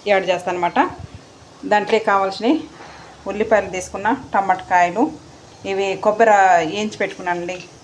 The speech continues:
కొద్దిగా కాల్ చేసిన కొబ్బరి వేస్తే బాగుంటుందని మసాలా పేస్ట్ కోసం కొబ్బరి. అటుపోతే ధనియాల పొడి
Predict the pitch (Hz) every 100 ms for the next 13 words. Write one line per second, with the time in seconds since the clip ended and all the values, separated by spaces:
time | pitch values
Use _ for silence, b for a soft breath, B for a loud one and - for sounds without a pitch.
0 | - 185 190 185 185 202 190 196 180 180
1 | 180 180 - 185 175 185 - 185 254 214
2 | - 196 - - B B B B - 196
3 | - - 185 190 180 - 185 185 180 302
4 | - - - - - - - 190 185 196
5 | 190 175 175 185 - 185 277